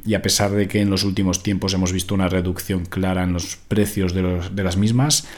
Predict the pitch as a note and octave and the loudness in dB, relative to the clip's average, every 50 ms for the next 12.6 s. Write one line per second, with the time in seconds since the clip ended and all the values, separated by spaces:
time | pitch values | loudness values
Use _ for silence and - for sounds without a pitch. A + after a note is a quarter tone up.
0 | - - - - - - - G#2 G2+ F#2+ F#2+ F#2+ F#2 F#2+ F#2+ F2+ F2 E2 - - | -16 -16 -14 -10 -4 -2 0 2 2 2 0 0 0 0 0 0 -2 -2 -4 -6
1 | - - F#2 F2+ F2+ F2 - F#2 F#2 F2 E2+ E2 - - - F#2+ F#2+ - F2+ E2 | -6 -4 -2 -2 -2 -2 -2 -4 -4 -2 -4 -6 -6 -6 -6 -4 -4 -4 -4 -4
2 | - F2 F2 F#2 G2 G#2+ A2+ A2+ - D3+ D#3+ - - - - - - - - - | -2 -2 0 0 2 2 0 0 -2 -4 -4 -4 -6 -8 -14 -20 -20 -20 -18 -18
3 | - - - - - - B2+ C3+ D3+ D3+ D#3+ E3 E3 D#3+ D#3 C#3+ D3+ C3+ B2+ C3+ | -18 -20 -20 -14 -4 4 6 6 8 8 8 8 8 8 8 8 8 8 8 8
4 | C3+ C3 B2+ B2+ - B2 A#2+ A#2+ A2+ B2 A2+ A2+ A#2 B2 C3+ C#3 - A2+ A2+ A2 | 8 8 6 4 2 2 2 2 4 4 6 6 6 6 4 4 4 4 4 4
5 | A2 G#2+ G#2 G#2+ G#2 - - B2 A2+ G#2 - - - F#2+ F2+ E2+ D#2 D#2+ - - | 4 2 2 2 2 2 2 2 2 2 0 0 2 2 2 2 0 -4 -10 -16
6 | - - - - - - - - - - - - - - - B2 A#2 A2+ B2 B2 | -18 -16 -14 -14 -12 -12 -14 -16 -18 -18 -18 -16 -8 -2 2 4 6 6 6 6
7 | - C#3+ - D#3+ D#3 D3+ - - C#3 C3+ C3+ C3+ C3+ - C#3+ - C#3+ A#2 G2+ G#2 | 6 6 6 6 6 6 4 4 6 6 6 4 2 0 2 2 2 2 2 2
8 | G#2 G2+ - - - - G#2+ F#2+ F#2+ G2 G2+ G2 G2 A2 A2+ G#2 F#2+ F#2 F#2 F2+ | 2 2 2 0 0 0 -2 0 0 0 2 2 4 4 4 4 2 2 0 0
9 | - F#2 F#2 F2+ - F#2 F#2 - G2 F2 - G2 F2 - B2 C3 C3 - D3+ C#3+ | 0 -2 -2 -2 -2 -2 -2 -2 -2 -2 -2 -4 -4 -2 -2 -2 -2 -2 0 2
10 | C3 A2+ G#2+ G#2 F#2+ - F#2+ E2+ E2+ E2 E2 D#2+ D#2+ D2+ - - - - - - | 2 2 2 0 0 -2 -4 -4 -2 -4 -4 -6 -6 -8 -10 -12 -16 -20 -20 -20
11 | - - - - - - - - - G#2+ A2+ A#2+ C3 C3 C3 - - A#2 A#2 A#2+ | -20 -20 -20 -20 -20 -20 -18 -6 2 6 8 8 10 8 8 6 4 4 4 4
12 | B2+ B2 - - - D3 D#3 D3+ - - - | 4 4 2 4 4 4 4 4 2 -4 -12